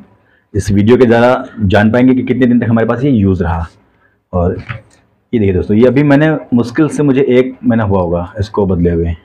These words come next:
और ईद से पहले मैंने बदला था और देखिए क्या हाल हो गया इसका। अब ये मेरे कोई काम का नहीं है, इसको फेंकना पड़ेगा, ठीक है दोस्तों।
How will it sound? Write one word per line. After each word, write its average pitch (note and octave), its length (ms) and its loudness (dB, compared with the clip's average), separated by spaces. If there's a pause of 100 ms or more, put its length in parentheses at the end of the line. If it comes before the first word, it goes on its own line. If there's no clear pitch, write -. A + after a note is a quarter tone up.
(100)
और F#2 320 -2 (880)
ईद B2+ 180 2
से - 80 0
पहले B2 180 0
मैंने B2 140 2
बदला A2 200 2
था D3+ 120 -2
और C#3+ 140 0
देखिए G2 180 0
क्या G#2+ 180 0
हाल F#2 160 -2
हो F2 100 -2
गया E2+ 120 -2
इसका। - 240 -10 (680)
अब A2 120 0
ये B2 120 4
मेरे B2 180 2
कोई A#2+ 140 2
काम A2+ 180 0
का B2+ 100 2
नहीं C3+ 160 0
है, D3 60 -2
इसको C3 160 -6
फेंकना - 260 0
पड़ेगा, F2 340 -4 (1500)
ठीक C#3+ 100 0
है D3+ 60 2
दोस्तों। A#2+ 240 0